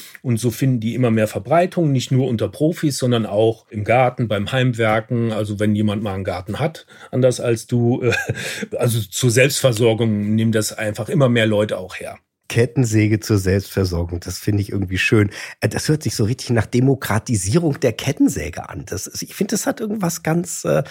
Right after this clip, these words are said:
Speaker 2: Lauschiges.
Speaker 1: Ja, das könnte man natürlich so sagen. Also immer mehr Menschen überwinden dann quasi ihren Respekt und nutzen die dann selbst, die Kettensäge. Und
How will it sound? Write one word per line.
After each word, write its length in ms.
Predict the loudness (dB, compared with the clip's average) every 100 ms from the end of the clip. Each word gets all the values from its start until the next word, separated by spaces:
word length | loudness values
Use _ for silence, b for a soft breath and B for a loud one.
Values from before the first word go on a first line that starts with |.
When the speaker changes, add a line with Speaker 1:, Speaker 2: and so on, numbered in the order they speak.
| B
Speaker 2:
Lauschiges. 680 | 0 0 0 -4 -6 -8 -20 b b b -6
Speaker 1:
Ja, 440 | 2 4 4 2 -8 -14
das 240 | -14 -6
könnte 220 | -2 0
man 180 | 0 -2
natürlich 300 | -2 -2 -2
so 100 | -2
sagen. 420 | 0 2 2 0
Also 380 | -2 -4 -6 -8 -12 -16 -20 -20 -16
immer 220 | 0 2
mehr 160 | 4 2
Menschen 480 | 2 2 0 0 0
überwinden 560 | 2 2 4 2 2
dann 220 | 0 0 -2
quasi 420 | 0 2 2 0
ihren 240 | 0 0
Respekt 500 | 0 -2 0 -4 -2
und 140 | 0 0
nutzen 300 | 0 -2 -2
die 100 | 2
dann 220 | 2 2
selbst, 480 | 2 2 2 -6 -12
die 80 |
Kettensäge. 640 | -6 -4 -2 0 2 2 -2 B B B B
Und 340 | -2 0 0